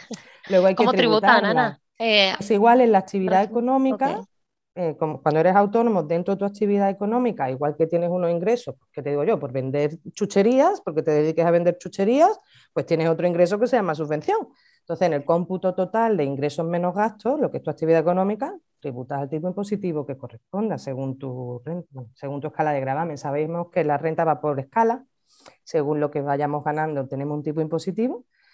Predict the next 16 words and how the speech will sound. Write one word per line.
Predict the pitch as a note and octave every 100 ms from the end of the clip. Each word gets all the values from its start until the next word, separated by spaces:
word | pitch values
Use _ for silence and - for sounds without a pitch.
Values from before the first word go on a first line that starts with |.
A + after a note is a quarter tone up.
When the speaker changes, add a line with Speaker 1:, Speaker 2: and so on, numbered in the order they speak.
| -
Speaker 1:
y | -
según | C3 B2+ D3
lo | D3
que | D#3+
te | E3 E3
dé, | A#3 D4+
pues | D#3 C3 C3 B2+ B2+
es | D#3+
un | A3 G#3+
ingreso | D3+ C#3 -
más | B2+ F4+ - _ _ _ _ _ _ _ _ _ _ _ _ _ _ _ -
a | D3+
Speaker 2:
Bien, | F3+ F3 G3
Speaker 1:
tributar. | F#3
Speaker 2:
bien, | F3
bien. | F3+ F#3